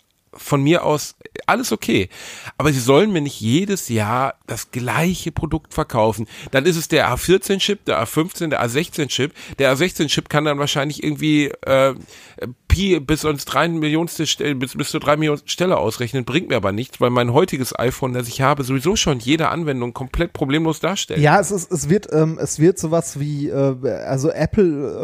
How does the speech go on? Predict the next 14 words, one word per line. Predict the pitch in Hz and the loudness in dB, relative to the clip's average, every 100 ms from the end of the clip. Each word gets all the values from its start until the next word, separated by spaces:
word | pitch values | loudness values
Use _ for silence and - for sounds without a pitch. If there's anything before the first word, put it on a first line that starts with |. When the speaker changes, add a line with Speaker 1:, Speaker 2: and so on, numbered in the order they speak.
| 135 | -4
Speaker 2:
war | 117 135 208 202 170 | 2 6 6 4 0
schon | - 185 | -2 0
immer | 185 | 0
sehr | 160 160 | 2 0
gut | 151 165 | 0 -4
und | 139 | -4
ist | 180 - | -4 -4
sehr | - 175 | 0 0
gut | 151 170 | 0 2
da | 151 | 4
drin, | 143 151 151 156 | 4 2 2 -4
ähm, | - 139 135 135 135 120 | 0 2 4 0 -8 -2
halt, | 131 131 127 - | 2 2 2 -4
äh, | - 92 123 117 82 78 | -8 -6 -6 -6 -6 -8